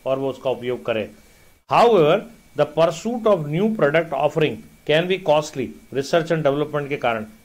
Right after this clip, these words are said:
as well as production and marketing भी costly हो सकती है, क्योंकि ये नया तरीके से करना पड़ेगा। The payoff, however, can be great as customer flock among the bus to have the new product। लेकिन customer उस नए product को लेता है क्योंकि पहला लेने वाला वो बंदा बनता है।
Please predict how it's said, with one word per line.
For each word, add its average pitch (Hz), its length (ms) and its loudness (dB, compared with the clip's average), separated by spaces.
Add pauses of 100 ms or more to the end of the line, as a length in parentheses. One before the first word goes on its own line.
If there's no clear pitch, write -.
(100)
as 156 140 2
well 180 180 0
as 175 120 0
production 156 380 -2
and 170 220 -2
marketing 156 500 -2
भी 160 140 -4
costly 143 400 -2
हो 127 120 4
सकती 123 380 -4
है, 104 100 -2 (400)
क्योंकि 139 240 -2
ये 170 140 4
नया 147 220 2
तरीके 147 300 -2
से 147 80 -2
करना 131 280 -2
पड़ेगा। 110 360 -6 (340)
The - 100 2 (100)
payoff, 196 340 4
however, 160 400 4
can 160 200 0
be 160 200 -4
great 156 220 0 (280)
as 143 220 -4
customer 170 400 -2
flock 151 300 0 (160)
among 147 240 -2
the 151 100 0
bus 139 200 -2
to 156 240 -6
have 131 200 2 (320)
the 135 60 0
new 139 180 -4
product। 113 460 -8
लेकिन 135 220 -8
customer 180 580 -4 (480)
उस 180 180 -4
नए 180 360 0
product 165 300 -2
को 170 140 -2
लेता 131 320 -4
है 180 180 -2
क्योंकि 160 320 -10 (500)
पहला 190 380 2
लेने 165 260 0
वाला 151 240 0
वो 143 320 -6
बंदा 127 440 -4
बनता 117 340 -6
है। 120 320 -4